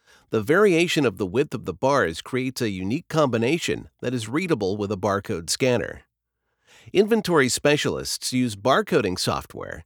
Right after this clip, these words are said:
to create a different sequence for each individual stock-keeping unit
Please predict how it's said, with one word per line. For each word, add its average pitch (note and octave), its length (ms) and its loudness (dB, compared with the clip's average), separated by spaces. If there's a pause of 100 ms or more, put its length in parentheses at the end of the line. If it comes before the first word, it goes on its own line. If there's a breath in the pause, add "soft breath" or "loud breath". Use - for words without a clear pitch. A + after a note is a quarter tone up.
(160)
to B2+ 100 -8
create C3+ 320 0
a A2 60 0
different E3+ 460 -2
sequence C#3+ 500 0
for - 240 -4
each D#3+ 220 -6
individual A#2 680 0
stock-keeping C3 800 -2
unit A2 480 -2